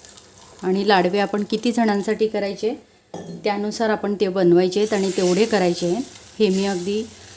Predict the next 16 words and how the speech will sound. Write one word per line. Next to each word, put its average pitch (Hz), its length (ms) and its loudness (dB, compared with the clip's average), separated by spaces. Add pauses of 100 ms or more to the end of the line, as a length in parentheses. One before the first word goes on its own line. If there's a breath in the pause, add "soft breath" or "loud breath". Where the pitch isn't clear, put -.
(240 loud breath)
एक 214 200 2
ते 240 100 2
दोन 202 240 4
जणांना 208 360 2
पुरतील, 196 640 -4
दोन 214 200 4
जणांना 214 320 2
पुरतील 190 360 -2
एवढीच 185 320 0
दाखवली 175 340 0
आहे 175 100 2
रेसिपी. 170 560 -2 (3000)
पहा, 170 260 -6 (840)
आता 190 200 -10
आपण 175 240 -4
त्यामध्ये 170 440 -4